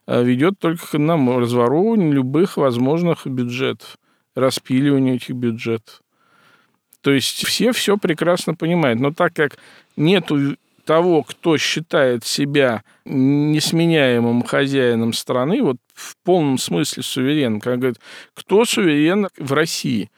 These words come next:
Народ Российской Федерации по Конституции. Но я говорю: "Господа, так не бывает. Сто сорок четыре миллиона или сто сорок шесть миллионов не могут быть суверенами.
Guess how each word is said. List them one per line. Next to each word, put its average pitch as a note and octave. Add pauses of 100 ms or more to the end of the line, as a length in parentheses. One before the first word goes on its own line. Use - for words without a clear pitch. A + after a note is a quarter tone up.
(220)
Народ A#2
Российской F3+
Федерации F#3+
по -
Конституции. C3 (580)
Но B2+
я C3
говорю: B2+
"Господа, C3
так -
не C#3
бывает. C3 (340)
Сто -
сорок C#3+
четыре C#3
миллиона C3+
или B2+
сто -
сорок A#2+
шесть -
миллионов B2
не F3+
могут C3
быть B2+
суверенами. A#2